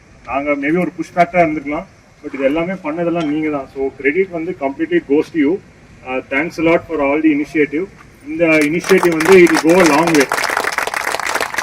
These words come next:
இப்போ நம்ம கேமரா போடுறோம், uh, ஒரு ஃபங்க்ஷன் வைக்கிறோம், கூப்பிட்டுருக்கோம், இதோட முடியறது கிடையாது. இனி வந்து காலங்காலத்துக்கு இந்த ஏரியால இது நடந்தாலும் சரி, நடக்காட்டியும் சரி, இந்த கேமரா வந்து it will help,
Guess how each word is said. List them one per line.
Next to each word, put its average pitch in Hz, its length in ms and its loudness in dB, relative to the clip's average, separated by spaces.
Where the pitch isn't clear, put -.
இப்போ - 240 -8
நம்ம 135 220 -4
கேமரா 170 380 0
போடுறோம், 160 420 0
uh, 135 180 -8
ஒரு 139 160 -18
ஃபங்க்ஷன் 143 360 -14
வைக்கிறோம், 147 300 -10
கூப்பிட்டுருக்கோம், 147 640 -12
இதோட 147 280 -4
முடியறது 143 360 0
கிடையாது. 131 380 -4
இனி 160 180 0
வந்து 170 280 2
காலங்காலத்துக்கு 175 760 0
இந்த 165 240 -2
ஏரியால 185 420 6
இது 160 140 -2
நடந்தாலும் 165 520 -4
சரி, 160 200 -2
நடக்காட்டியும் 160 560 -8
சரி, 156 220 -12
இந்த - 240 -16
கேமரா - 420 0
வந்து 165 180 -2
it 185 100 -2
will 135 140 -10
help, 156 160 -6